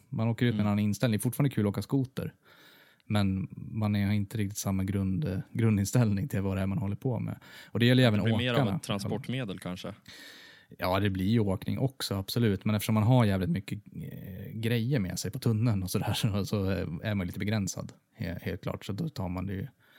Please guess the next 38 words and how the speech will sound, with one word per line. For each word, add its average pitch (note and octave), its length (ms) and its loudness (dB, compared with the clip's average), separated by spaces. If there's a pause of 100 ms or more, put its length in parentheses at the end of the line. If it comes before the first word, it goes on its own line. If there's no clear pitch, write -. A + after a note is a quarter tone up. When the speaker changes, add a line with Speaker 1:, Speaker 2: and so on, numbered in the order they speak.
(800)
Speaker 1:
eh, - 480 -12
lite G#2+ 320 0
lugnare F#2+ 440 -2
kanske. - 360 -10 (220)
Sådär. - 320 -8
Men, G2+ 260 -4
eh, F#2+ 400 -2 (480)
men A#2+ 260 2
det A#2+ 60 8
har A#2+ 200 6
ju A#2 60 8
också A2 200 0
med G#2+ 100 2
förvänt-, G2 340 -2
alltså A2 160 -4
att G2 160 -8
det G#2 240 -2
blir G#2+ 160 -2
samma G2+ 200 0
för - 80 -4
åkarna - 480 -4
då. - 100 -10 (260)
Att - 180 -8
de G2 300 -2 (440)
är A2 80 -4
ju G2 80 -2
med G2 200 -2
på - 100 -6
att - 60 -8
det - 80 -16
blir G#2+ 120 -2
ju G#2 60 0
inte G2+ 180 -4
riktigt - 340 -8
lika G#2+ 200 -8
mycket G2+ 320 -6
åkning G#2 400 -8
kanske. - 340 -10